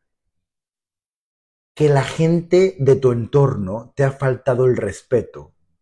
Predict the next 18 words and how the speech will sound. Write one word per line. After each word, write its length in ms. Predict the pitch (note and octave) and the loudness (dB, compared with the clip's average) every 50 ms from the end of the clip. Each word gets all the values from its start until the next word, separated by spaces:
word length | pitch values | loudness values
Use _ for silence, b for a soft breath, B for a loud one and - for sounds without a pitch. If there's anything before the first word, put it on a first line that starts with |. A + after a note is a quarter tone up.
| _ _ _ _ _ _ _ _ _ | _ _ _ _ _ _ _ _ _
cuando 440 | - D3+ D3 C#3+ C#3 C3+ B2+ B2+ D3 | 0 2 4 4 4 4 4 4 4
esa 240 | D3+ D3+ G3 F3+ F3 | 2 0 -2 -6 -6
gente 460 | - - D#3+ D#3+ D#3+ D#3 D3+ D#3 C#3+ | -4 -4 -2 -2 -2 0 0 2 2
de 120 | C3 A#2 | 2 2
tu 140 | - - A2 | 0 -2 -4
entorno 720 | G#2 G#2 F#2+ C3 C3 B2+ A2+ F#2+ F#2+ F#2 F#2+ A2 A2+ - _ | -4 -4 -2 0 0 0 0 -4 -6 -8 -8 -8 -10 -10 _
ni 180 | A2+ A#2+ A#2+ - | -8 -6 -6 -6
siquiera 560 | - - A#2 - - - A2+ A#2+ B2 C3 C3+ | -6 -8 -10 -10 -6 -4 -2 0 2 2 2
a 40 | B2+ | 0
lo 100 | A#2+ G2+ | -2 -4
mejor 440 | G2 F#2+ F#2 - - A2+ A2+ G#2+ - | -6 -8 -10 -12 -12 -10 -10 -10 -10
tenía 400 | - A2+ G#2 G#2 A2 A2 A2 G2+ | -10 -8 -6 -6 -6 -6 -6 -6
la 120 | G2 F#2+ | -6 -6
intención 600 | G2 F2+ - F2+ F2 E2+ E2 - - G#2+ G#2+ G#2+ | -8 -10 -12 -14 -14 -14 -14 -12 -10 -8 -6 -6
de 100 | G#2 G#2 | -6 -6
faltarte 640 | G2 G2+ F#2 F2+ F2 - - F#2 F2+ F#2+ - - G2+ | -8 -10 -12 -14 -12 -12 -12 -12 -12 -14 -14 -14 -12
el 100 | F#2+ F#2 | -12 -12
respeto. 560 | - F#2 F#2 - - _ - E3+ - _ _ | -12 -14 -16 -18 -18 _ -18 -18 -18 _ _